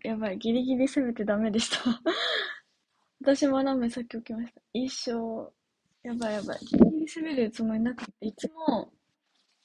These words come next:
配信の三十分ぐらい前に起きるんですよ。でもなんか今日は朝、朝配信の時も十分前に目覚めて。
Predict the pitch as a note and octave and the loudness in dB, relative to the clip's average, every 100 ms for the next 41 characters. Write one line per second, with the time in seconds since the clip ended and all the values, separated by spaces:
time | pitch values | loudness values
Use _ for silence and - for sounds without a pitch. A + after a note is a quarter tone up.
0 | _ - - _ C#4+ C#4+ D4+ C#4+ C#4+ D4 | _ -20 -20 _ 2 4 6 4 6 4
1 | C#4 D4 C#4 C#4 B3+ A3+ A3 G#3+ G3+ G#3 | 4 2 0 2 2 2 0 -2 -4 -8
2 | - A3 G#3 A3 G#3+ G#3 F#3+ C4+ _ _ | -8 -6 -6 -6 -6 -4 -4 -8 _ _
3 | _ _ _ _ _ _ _ _ _ _ | _ _ _ _ _ _ _ _ _ _
4 | _ _ _ - A#3+ A3+ A3+ - - F4 | _ _ _ 2 4 4 2 -6 4 6
5 | C4+ A3+ G#3+ G#3 G3 - A#3+ - G#3+ - | 8 6 4 2 -4 -8 -10 -6 -8 0
6 | C#4+ C#4+ D4+ D#4 C#4 C4 G#3+ G#3 - A3 | 0 2 0 2 0 -2 -8 -10 -10 -12
7 | G#3 G#3 G#3 A#3 - C4+ A#3 A3 G#3 G#3 | -8 -8 -6 -8 -4 -2 0 -2 -2 -4
8 | A3+ A#3 G#3 _ - G#2 | -6 -10 -12 _ -10 -10